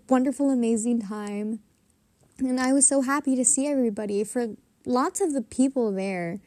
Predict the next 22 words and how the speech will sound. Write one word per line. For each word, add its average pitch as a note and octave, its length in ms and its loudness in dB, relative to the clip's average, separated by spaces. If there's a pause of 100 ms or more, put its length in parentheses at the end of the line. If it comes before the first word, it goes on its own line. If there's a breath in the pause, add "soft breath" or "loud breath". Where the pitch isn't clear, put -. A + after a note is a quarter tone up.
(380 soft breath)
it C#4+ 100 0
was D#4+ 140 4
my E4+ 140 0
first C#4 260 0
time, D4 140 0
like, A#3+ 180 -2
talking A3+ 380 0
to B3+ 100 -2
them B3 200 -2
in G#3+ 180 0
person C#4+ 600 -2
for D#4 180 -2
the D#4 100 -2
first D#4 380 -6
time, D#4+ 380 -8 (680 soft breath)
so - 340 -8
I C#4+ 160 -2
was F4 300 0
very D#4+ 380 0
happy D4 440 -2
<laughs> B3 60 2
about A3+ 240 0